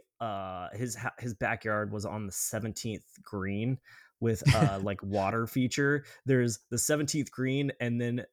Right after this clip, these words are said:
Speaker 1: uh, the main street that you drive in on, and then the golf course clubhouse and the eighteenth green right there. So he
Speaker 2: Yeah.
Speaker 1: grew up across the street from the golf course clubhouse.
Speaker 2: <laughs>
Speaker 1: So he grew up with a better view in our neighborhood than I did with the tenth tee box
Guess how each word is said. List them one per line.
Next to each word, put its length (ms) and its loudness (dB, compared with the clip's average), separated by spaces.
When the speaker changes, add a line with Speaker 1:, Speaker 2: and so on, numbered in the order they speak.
Speaker 1:
uh, 260 0
the 280 2
main 460 2
street 460 0
that 160 0
you 100 0
drive 360 0
in 140 0
on, 360 -2
and 160 0
then 160 0
the 160 -4
golf 300 2
course 240 2
clubhouse 540 0
and 80 -2
the 120 -4
eighteenth 380 -4
green 220 -2
right 180 -2
there. 280 -2
So 160 0
he 180 8
Speaker 2:
Yeah. 80 6
Speaker 1:
grew 300 6
up 160 2
across 600 0
the 80 -4
street 380 -4
from 320 0
the 100 0
golf 300 0
course 500 -2
clubhouse. 600 4
Speaker 2:
<laughs> 160 -10
Speaker 1:
So 160 2
he 220 6
grew 260 6
up 140 0
with 160 4
a 60 4
better 760 2
view 460 0
in 120 0
our 120 0
neighborhood 480 2
than 200 0
I 200 0
did 300 2
with 160 -2
the 80 -4
tenth 380 -4
tee 160 -2
box 400 -2